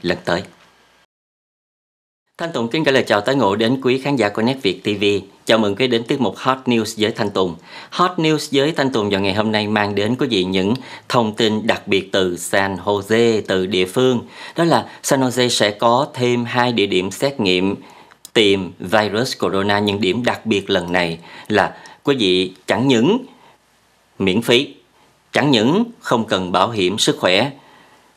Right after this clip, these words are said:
mà quý vị cũng chẳng cần phải có triệu chứng. Quý vị vẫn được xét nghiệm tìm covid mười chín như thường.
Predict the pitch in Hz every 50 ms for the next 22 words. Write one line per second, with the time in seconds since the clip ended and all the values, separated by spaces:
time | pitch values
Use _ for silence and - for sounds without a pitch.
0 | _ - 113 107 110 110 110 107 98 92 - - _ _ _ _ _ - 156 143
1 | 123 110 98 98 98 - - _ - 120 101 98 127 131 - - - 92 87 87
2 | 110 147 160 - - 104 92 85 85 - - 101 - 117 110 - 95 85 82 -
3 | 117 104 113 - - - _ _ _ _ _ _ _ _ _ - 147 120 104 95
4 | 90 95 104 101 90 113 135 127 95 87 - - - - 139 139 135 - 110 98
5 | 92 90 92 98 95 - - - 117 107 98 95 92 87 82 - - 104 95 113
6 | 120 - 101 - - - 104 101 123 123 101 - - 98 82 -